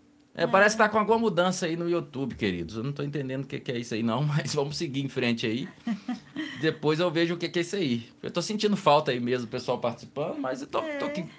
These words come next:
Speaker 1: tô, tô tão empolgado com essa palavra que <laughs>
Speaker 2: Ainda falei pra pessoal comentar, né, e tal, e nada. Ah, aqui, ó, a Priscila respondeu no meu WhatsApp,
Speaker 1: É, o
Speaker 2: o
Speaker 1: chat
Speaker 2: chat
Speaker 1: não
Speaker 2: não
Speaker 1: está
Speaker 2: tá
Speaker 1: aparecendo.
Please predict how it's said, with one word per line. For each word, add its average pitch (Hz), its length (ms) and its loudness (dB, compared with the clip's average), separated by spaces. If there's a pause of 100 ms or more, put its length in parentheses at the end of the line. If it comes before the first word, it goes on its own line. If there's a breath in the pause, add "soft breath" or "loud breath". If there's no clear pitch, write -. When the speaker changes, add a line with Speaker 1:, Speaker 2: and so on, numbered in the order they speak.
Speaker 1:
tô, 185 200 6 (380 loud breath)
tô 151 120 0
tão 196 160 2
empolgado 151 560 6
com - 80 -6
essa 143 140 4
palavra 151 540 6
que 202 140 4
<laughs> 127 840 0
Speaker 2:
Ainda 262 280 -4
falei 285 380 -2
pra 262 240 -4 (200)
pessoal 262 340 -6
comentar, 262 840 -4
né, 349 320 -8
e 311 140 -4 (120)
tal, 262 360 -2
e 359 80 -8
nada. 311 560 -4 (880 soft breath)
Ah, 233 640 -6
aqui, 226 220 -12
ó, 190 160 -6
a - 20 -8
Priscila 226 520 -8
respondeu 233 640 -6
no 233 80 -4
meu 226 160 -6
WhatsApp, 226 600 -6
Speaker 1:
É, 135 60 0
o 139 40 0
Speaker 2:
o - 20 0
Speaker 1:
chat 139 360 2
Speaker 2:
chat 147 80 -4
Speaker 1:
não 160 100 -2
Speaker 2:
não 165 60 -2
Speaker 1:
está 165 200 0
Speaker 2:
tá 160 60 4
Speaker 1:
aparecendo. 117 680 0